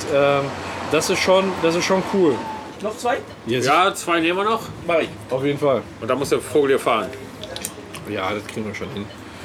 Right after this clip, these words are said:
Speaker 1: Ähm, nee, das ist schon cool. Und Homematic funktioniert damit halt echt gut. Dann hast du so eine Homematic Skill, heißt das bei Alexa, wie, also wie eine App halt.
Speaker 3: Nee, weil jetzt meine Frage war, ich hab ja hier dieses Alexa, kenn ja, Bild hab ich schon mal gesehen.
Speaker 1: Ja.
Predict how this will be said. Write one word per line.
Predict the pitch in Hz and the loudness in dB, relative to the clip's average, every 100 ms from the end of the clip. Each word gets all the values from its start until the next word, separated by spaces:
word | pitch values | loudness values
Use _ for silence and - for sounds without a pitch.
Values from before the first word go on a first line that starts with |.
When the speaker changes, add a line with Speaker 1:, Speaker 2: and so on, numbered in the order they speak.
| - - - | -14 -16 -4
Speaker 1:
Ähm, | 139 131 123 117 98 - - - - - 135 | 2 4 4 0 -4 -12 -16 -16 -16 -6 2
nee, | 170 | 4
das | 170 - | 4 4
ist | 170 | 2
schon | 190 175 | 2 2
cool. | 208 160 | 2 4
Und | 131 131 | 2 2
Homematic | 143 147 151 160 165 | 4 4 4 2 -2
funktioniert | - 180 170 156 156 | 0 0 0 2 2
damit | 156 151 | 2 2
halt | 139 | 0
echt | 117 131 - | 0 -2 -2
gut. | 180 | 0
Dann | 190 156 | 0 0
hast | 139 | 0
du | 143 | 2
so | |
eine | 143 127 117 | 2 2 2
Homematic | 139 135 139 147 - | 2 2 0 -2 -2
Skill, | - - 170 175 | -2 2 2 4
heißt | 180 185 185 | 4 2 0
das | - | 0
bei | 180 | 2
Alexa, | 165 170 170 175 | 4 2 2 0
wie, | 160 151 - | 0 -4 -4
also | 120 - 120 | -4 -4 -6
wie | 127 123 | -4 -2
eine | 123 | 0
App | 139 143 | 0 0
halt. | 165 185 120 | 0 2 4
Speaker 3:
Nee, | 139 | 4
weil | 147 143 | 4 2
jetzt | 147 131 | 0 -2
meine | 156 | -2
Frage | - 147 147 | 0 0 2
war, | |
ich | 127 131 120 123 | 0 -2 -4 -2
hab | 156 | 0
ja | 123 | 2
hier | 104 113 | 2 2
dieses | 107 110 | 0 -2
Alexa, | 92 120 123 | 0 0 0
kenn | 107 120 | -2 0
ja, | 107 | 0
Bild | 98 120 120 | 0 -2 -2
hab | |
ich | 107 | -2
schon | 117 | -4
mal | 92 | -4
gesehen. | 113 143 | 0 2
Speaker 1:
Ja. | 135 | 2